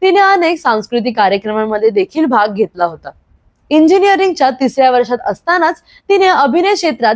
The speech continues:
करिअर करण्याचा निर्णय घेतला. मात्र तिच्या या निर्णयाला तिच्या घरच्यांचा काही काळापर्यंत विरोध होता, परंतु शिवानीने आपल्या घरच्यांचा विश्वास संपादन करून अभिनय क्षेत्रात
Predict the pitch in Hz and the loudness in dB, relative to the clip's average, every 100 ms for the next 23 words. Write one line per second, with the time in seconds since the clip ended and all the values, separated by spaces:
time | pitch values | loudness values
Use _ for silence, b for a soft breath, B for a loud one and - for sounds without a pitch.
0 | 220 220 220 254 220 196 202 196 180 240 | 0 -2 0 0 0 -2 -2 -2 -2 -2
1 | 190 196 170 165 - 143 _ b b - | -2 -4 -8 -10 -18 -18 _ b b -4
2 | 190 180 190 214 202 226 220 226 208 220 | -2 2 0 0 -2 0 2 2 2 2
3 | 320 320 285 330 B - 381 453 359 285 | 4 4 2 -2 B -4 0 2 2 0
4 | 302 392 302 269 302 320 392 370 311 320 | 0 -2 0 0 0 0 0 2 2 2
5 | 269 247 226 202 254 240 214 190 165 - | 0 -2 -2 -4 -4 -4 -4 -4 -10 -20
6 | _ _ _ - 208 214 208 233 240 240 | _ _ _ -4 0 0 0 -4 -2 0
7 | 262 302 320 294 359 b b 330 320 392 | 2 2 2 0 -2 b b -2 2 2
8 | 311 262 233 330 330 277 277 247 - 214 | 2 0 0 -2 0 0 0 -2 -2 -4
9 | - 196 185 196 196 202 311 320 403 b | -4 -6 -2 0 0 2 0 0 -4 b
10 | b 349 381 415 392 370 240 233 | b 0 2 2 2 0 0 0